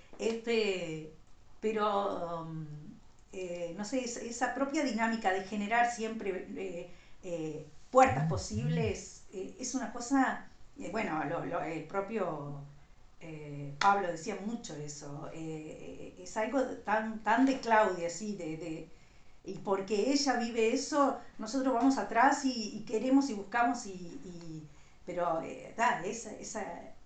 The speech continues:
esa pasión por la vida es, este, eh, y, y te ha, te ha deja-, te has traído a, a un momento muy, de mucha libertad. Eso no es común, eso es un, eh, en fin, es un tremendo legado, es un apre-,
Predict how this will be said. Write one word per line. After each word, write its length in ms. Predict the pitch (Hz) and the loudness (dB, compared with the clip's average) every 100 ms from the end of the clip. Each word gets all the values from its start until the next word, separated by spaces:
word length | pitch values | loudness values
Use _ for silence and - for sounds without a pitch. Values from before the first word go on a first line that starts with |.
| - | -20
esa 360 | - 226 214 - | -12 -8 -8 -4
pasión 380 | 196 - 202 208 | -4 -2 -6 -6
por 100 | 202 | -4
la 100 | 156 | -4
vida 400 | 165 220 202 175 | -4 -2 -2 -2
es, 220 | 170 175 202 | -4 -8 -10
este, 640 | 190 - 156 147 143 139 143 - - - - - - - - | -12 -10 -10 -8 -10 -12 -14 -16 -18 -18 -20 -20 -20 -16 -10
eh, 480 | 165 - - 202 - | -8 -8 -8 -8 -8
y, 180 | 220 208 | -8 -8
y 40 | - | 0
te 140 | 233 | 6
ha, 200 | 269 - | 6 6
te 80 | 233 | 6
ha 160 | 262 | 6
deja-, 460 | 262 226 220 214 220 | 6 2 4 4 4
te 100 | 226 | 0
has 320 | 269 - - | 0 -2 -2
traído 480 | 247 185 196 220 247 | 4 4 4 0 2
a, 80 | 247 | 2
a 220 | - 185 | 2 0
un 220 | 208 233 | 0 0
momento 600 | 226 190 208 277 285 320 | -2 -2 0 0 0 -2
muy, 260 | 254 247 269 | -4 -4 -6
de 120 | 190 202 | -6 -4
mucha 300 | 285 - 247 | -4 -4 -6
libertad. 680 | 175 160 - 214 233 147 - - - - | -6 -6 -4 0 0 -2 -8 -18 -20 -12
Eso 240 | 208 - 254 | -10 -4 -4
no 220 | 185 226 | 0 0
es 220 | 247 269 | 2 0
común, 520 | - 226 175 208 254 196 | -2 -8 -6 -2 -2 -4
eso 160 | - | -10
es 100 | - 262 | -8 -6
un, 200 | 208 - - - - - - - | -6 -8 -12 -14 -16 -18 -16 -12
eh, 560 | - - - - 135 - - - - | -8 -8 -8 -10 -12 -4 -2 -2 -10
en 100 | 202 | -6
fin, 440 | 233 269 - 143 - | 2 4 4 -4 -8
es 180 | 202 220 | -6 -4
un 320 | 202 185 160 | -4 -6 -8
tremendo 480 | 180 202 220 208 165 | -6 -2 0 0 -2
legado, 440 | 160 175 165 160 | -2 -2 -2 -4
es 120 | 160 190 | -8 -10
un 260 | 190 170 | -10 -10
apre-, 380 | 175 - 185 196 | -8 -6 -6 -8